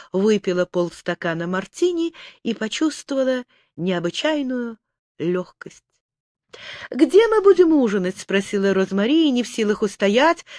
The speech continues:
взяла большую зеленую оливку. «В Плюще». «О, должна вас предупредить, меня и там знают все». «Меня тоже.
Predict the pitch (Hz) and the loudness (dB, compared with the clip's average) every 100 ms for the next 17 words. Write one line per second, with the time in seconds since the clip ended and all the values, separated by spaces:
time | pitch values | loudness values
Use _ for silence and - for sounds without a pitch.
0 | - - 202 196 180 175 - - 294 320 | -20 -4 0 2 2 0 -2 -4 -2 0
1 | 269 180 160 175 175 170 170 - 160 135 | -2 -2 -2 -2 -2 -2 -4 -4 -6 -6
2 | 147 - - 139 - - - _ _ _ | -10 -12 -6 -6 -6 -12 -20 _ _ _
3 | 120 170 - - - 123 139 185 - _ | -2 0 0 -4 -4 -2 -2 -4 -8 _
4 | _ _ _ _ 233 247 240 233 233 - | _ _ _ _ 0 2 2 0 -4 -10
5 | - - - 190 240 233 214 262 381 370 | -20 -20 -8 2 4 4 2 2 4 2
6 | 349 - 269 254 254 214 185 208 202 196 | -2 -4 -6 -6 -4 -6 -4 -4 -4 -6
7 | 202 202 208 - 208 208 196 202 _ _ | -2 0 0 2 2 2 0 -6 _ _
8 | - 175 202 202 196 185 190 - - - | -14 -6 -2 2 2 0 -6 -12 -18 -6
9 | 202 196 - _ 220 294 220 123 - 107 | -6 -6 -14 _ -4 -2 0 -2 -4 -10
10 | 87 76 _ | -10 -12 _